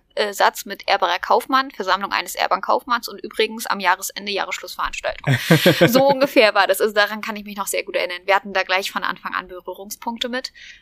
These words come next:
Speaker 1: Ähm, und was dann die V E K wirklich macht, das hat sich halt erst im Laufe der Ausbildung dann gezeigt oder als ich dann noch in der, meine Festanstellung hatte.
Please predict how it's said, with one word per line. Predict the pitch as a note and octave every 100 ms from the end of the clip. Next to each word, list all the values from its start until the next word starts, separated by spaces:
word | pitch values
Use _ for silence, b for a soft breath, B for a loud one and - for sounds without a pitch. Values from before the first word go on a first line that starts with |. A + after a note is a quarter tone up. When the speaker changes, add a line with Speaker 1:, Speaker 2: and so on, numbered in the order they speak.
| B
Speaker 1:
Ähm, | G3 F#3+ F#3+ F#3+ F#3+ _ _
und | G3+ G3 - _
was | - - G#3+
dann | A3 A3
die | G3
V | - G3
E | F#3+ G3
K | G3 F#3
wirklich | F#3+ F#3 -
macht, | G3+ -
das | G3+ -
hat | -
sich | F#3+ F3+
halt | -
erst | F3 -
im | F#3
Laufe | D#3+ -
der | F3+ -
Ausbildung | F3+ - G3 F#3
dann | F3 E3
gezeigt | - - E3 E3 -
oder | E3+ D#3+
als | D#3+ -
ich | -
dann | E3
noch | D#3+
in | D#3
der, | D#3+ - - _ _ _ F#3
meine | G#3 G3
Festanstellung | G#3+ - E3+ - E3+ D#3 -
hatte. | B2+ -